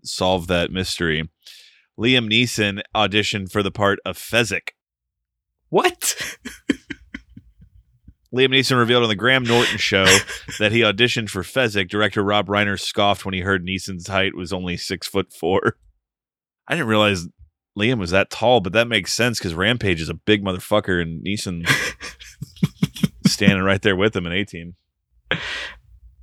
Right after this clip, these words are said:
Speaker 2: Well, now I want the movie. I, I want the, the, the fan cut where they use that wonderful technology we were talking about to replace Andre with Liam Neeson.
Speaker 1: Oh, hold on now.
Speaker 2: Not in history, Alex, just as an experiment.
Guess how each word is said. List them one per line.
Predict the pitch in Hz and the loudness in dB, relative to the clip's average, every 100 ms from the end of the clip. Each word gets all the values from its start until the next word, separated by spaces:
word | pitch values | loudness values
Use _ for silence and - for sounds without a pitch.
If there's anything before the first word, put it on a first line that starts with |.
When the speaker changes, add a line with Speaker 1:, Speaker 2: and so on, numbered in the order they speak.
| - - | -20 -6
Speaker 2:
Well, | 151 160 156 151 - _ _ _ _ _ _ | 2 4 4 0 -6 _ _ _ _ _ _
now | 151 175 | -2 2
I | 143 | 4
want | 131 135 127 | 4 2 2
the | |
movie. | 123 143 143 143 131 - - - | 2 2 4 2 0 -8 -8 -2
I, | 151 | 0
I | 151 | 0
want | 180 180 151 | 2 0 2
the, | 131 | -2
the, | 117 117 117 - - - | 0 -4 -4 -10 -20 -8
the | - | -2
fan | - 147 139 139 | 0 2 0 0
cut | - 117 - - _ _ | -6 -10 -12 -16 _ _
where | 131 120 | -6 -6
they | 117 127 120 127 | 0 0 0 -4
use | 131 135 117 | 0 0 2
that | 127 | 0
wonderful | 151 214 165 175 | 2 2 2 2
technology | 147 156 147 131 | 2 4 2 2
we | 123 | -2
were | 123 | 0
talking | 135 127 | 0 0
about | 120 107 - | 0 -2 -4
to | 127 | -2
replace | 123 - 139 127 | -4 0 0 0
Andre | - 123 117 113 | 0 -2 0 -2
with | 107 101 | -4 -4
Liam | 123 117 | -2 0
Neeson. | 117 120 - - - - - - 110 | -2 -4 -6 -10 -14 -20 -20 -20 -12
Speaker 1:
Oh, | 98 | 0
hold | 104 90 | 2 2
on | 80 | 0
now. | 76 85 - _ _ _ - | -2 -8 -12 _ _ _ -2
Speaker 2:
Not | 180 320 | 2 4
in | 196 | 2
history, | 135 202 - 151 143 | 2 0 0 2 2
Alex, | 139 147 175 - 175 | 4 4 2 0 -2
just | 180 175 - | 0 0 -2
as | - 165 | -2 0
an | |
experiment. | 147 - 156 143 - - - | -2 -2 -4 -4 -8 -12 -20